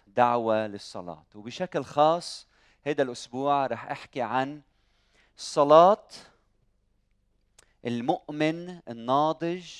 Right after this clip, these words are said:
ونتائجها. صلاة المؤمن،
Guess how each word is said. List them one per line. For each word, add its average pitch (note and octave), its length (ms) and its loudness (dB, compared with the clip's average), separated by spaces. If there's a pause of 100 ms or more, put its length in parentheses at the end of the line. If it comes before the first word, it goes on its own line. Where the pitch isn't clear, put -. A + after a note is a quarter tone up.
(180)
ونتائجها. A#2 1200 -6 (840)
صلاة C#3 720 2 (320)
المؤمن، C#3 760 -4